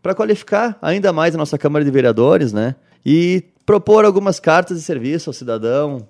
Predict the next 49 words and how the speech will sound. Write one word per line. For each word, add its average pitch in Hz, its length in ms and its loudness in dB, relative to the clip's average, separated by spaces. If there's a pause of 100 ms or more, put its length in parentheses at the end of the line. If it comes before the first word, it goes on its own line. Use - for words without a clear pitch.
abrir 123 340 -4
a 143 80 0
Câmara 143 340 -2
uma 127 160 -4
vez 127 200 -4
ao 139 80 -6
mês, 131 260 -8
como 127 220 -14
já 123 80 -8
tem 127 180 -8
o 135 60 -10
Câmara 131 260 -6
Vai 120 140 -6
Até 123 100 -10
Você 113 460 -10 (160)
e 117 100 -4
o 113 60 -4
Tribuna 127 320 -6
Livre, 143 440 -4
pra 185 140 -2
que 196 100 -12
aquele 190 140 -4
cidadão 175 540 0
que 120 440 -10
se - 200 -12
sinta 143 760 -4
onerado 139 600 0
em 131 80 -4
algum 131 380 -2
ato 147 240 -2
do 139 80 -4
Executivo, 135 920 -8
qualquer 185 460 -6 (140)
movimentação 151 640 -8
que 170 60 -14
seja, 185 280 -2
que 170 80 -18
seja 202 240 -6
no 202 80 -8
trânsito, 202 480 -6
que 143 80 -18
não, 151 120 -12
não 170 140 -12
tá 190 160 -8
contente, 196 460 -10
que 202 60 -16
traga 262 260 -8
até 247 140 -8
nós. 247 320 -14